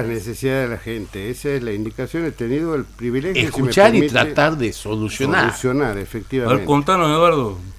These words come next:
Speaker 2: Si me permiten, eh, he tenido el privilegio de participar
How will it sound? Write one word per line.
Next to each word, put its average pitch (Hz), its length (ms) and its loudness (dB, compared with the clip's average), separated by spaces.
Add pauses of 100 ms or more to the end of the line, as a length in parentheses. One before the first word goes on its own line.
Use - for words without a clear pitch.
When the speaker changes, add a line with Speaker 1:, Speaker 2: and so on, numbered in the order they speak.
(220)
Speaker 2:
Si - 160 -6
me 127 160 0
permiten, 196 640 0
eh, 127 260 0
he 107 60 -4
tenido 120 240 0
el 170 100 0
privilegio 160 800 -2 (280)
de 107 120 -10
participar 147 800 -6